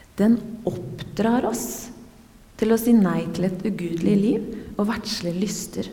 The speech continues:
og leve forstandig, rettskaffent og gudfryktig i den verden som nå er."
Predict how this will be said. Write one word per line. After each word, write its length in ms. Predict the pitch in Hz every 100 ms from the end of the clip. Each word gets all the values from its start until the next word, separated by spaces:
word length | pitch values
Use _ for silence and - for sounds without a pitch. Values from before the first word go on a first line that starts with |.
| - - - -
og 80 | 208
leve 320 | 233 196 -
forstandig, 880 | - - - - 170 156 165 190 - - - - -
rettskaffent 880 | 214 226 - - - 170 - 226 202
og 80 |
gudfryktig 640 | 190 202 - - - - 208
i 100 | 196
den 180 | 170 175
verden 320 | 160 156 170
som 200 | 180 202 196
nå 100 | 202
er." 240 | - -